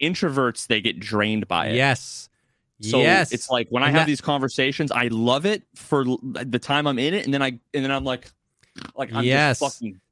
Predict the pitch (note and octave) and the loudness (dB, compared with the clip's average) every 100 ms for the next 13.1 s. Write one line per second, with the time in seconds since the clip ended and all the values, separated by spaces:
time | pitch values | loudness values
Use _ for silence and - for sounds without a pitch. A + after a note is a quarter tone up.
0 | - A2 G#2+ F#2+ F3+ D3+ D#3 E3+ - D#3 | 0 2 2 2 2 2 2 2 2 2
1 | F3+ G3 G3+ - A#2+ A#2+ C3+ - D#3 F#3+ | 4 4 2 0 0 2 2 0 0 2
2 | F#3+ B2 C3 B2+ D3 C#3+ C3 A#2+ C3 C3 | 2 4 2 2 -2 -2 0 2 4 2
3 | C3 B2 A2+ A2 _ _ - D3 B2+ D#3+ | 0 0 0 -2 _ _ -6 -2 2 4
4 | F3 C#3 C#3 C#3+ A#2 G#2+ G#2+ F#2 A2+ A2 | 4 4 4 4 2 2 2 2 0 0
5 | F#2 D#2 - C#3 C3+ C3 C3+ C#3 A#2+ G#2+ | -4 -6 -4 0 2 4 2 2 0 -2
6 | _ - E3 G3 G#3 G3+ F#3+ A#2 G#2+ D3 | _ -6 0 2 2 2 2 2 0 0
7 | E3 C#3+ C3 C3 - B2+ A2+ - A2+ - | 2 0 -2 -4 -2 -2 -2 -4 -6 -4
8 | B2 G#2+ G2 - _ _ _ _ - C#3+ | -2 0 -2 -4 _ _ _ _ -4 -2
9 | C#3 C3 - C#3 B2+ B2+ A2+ - E3 F3 | -2 -4 -2 -2 0 2 0 0 -4 0
10 | E3+ C#3 D3 F#3+ F#3 B2+ A#2 G2+ - - | 2 2 4 4 4 2 2 0 -4 -18
11 | _ _ E3+ F3+ B3 E3 A#2 A#2+ A2+ A2+ | _ _ 0 2 4 4 4 4 4 4
12 | A2+ C3+ C3 A2+ A2 G2 G2 F#2+ F#2+ F#2+ | 4 4 2 2 2 0 0 0 0 0